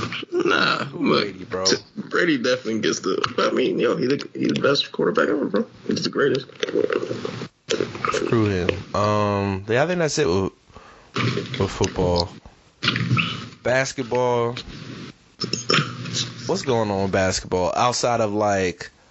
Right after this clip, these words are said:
Speaker 2: all the people? Kyrie was eligible to play for a day. Then he's in covid protocol.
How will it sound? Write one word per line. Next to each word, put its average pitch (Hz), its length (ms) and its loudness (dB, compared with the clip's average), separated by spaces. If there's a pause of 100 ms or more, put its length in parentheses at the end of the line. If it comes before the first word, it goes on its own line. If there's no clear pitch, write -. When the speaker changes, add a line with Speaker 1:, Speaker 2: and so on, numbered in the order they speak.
(260)
Speaker 2:
all 113 200 2
the 113 120 0
people? 113 380 0 (320)
Kyrie 185 500 0
was 160 340 2
eligible 143 400 4
to 131 100 4
play 139 360 2
for 123 240 0
a 110 120 2
day. 123 480 2
Then 139 240 2
he's 160 240 2
in 135 100 0
covid 135 340 2
protocol. 127 800 2